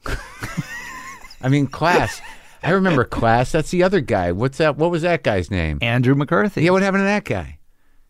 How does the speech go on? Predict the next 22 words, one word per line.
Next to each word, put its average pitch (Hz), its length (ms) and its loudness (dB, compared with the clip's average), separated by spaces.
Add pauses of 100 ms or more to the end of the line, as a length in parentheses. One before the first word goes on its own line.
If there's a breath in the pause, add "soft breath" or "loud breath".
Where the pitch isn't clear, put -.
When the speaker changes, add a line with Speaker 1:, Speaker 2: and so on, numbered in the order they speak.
(280)
Speaker 2:
Uh, 113 640 6
he 147 440 -2
is 123 140 4
around. 151 400 2
I - 80 -2
think 214 160 2
he's 214 220 2
r-, 110 280 -6
does 127 160 2
a 123 60 2
lot 127 200 2
of 127 80 4
writing, 120 560 4
of 104 220 -2
travel 226 340 2
writing 98 380 0
or - 60 -10
something, - 400 -6
somebody 117 240 -4
was 104 80 -8
telling - 260 -8
me. - 160 -16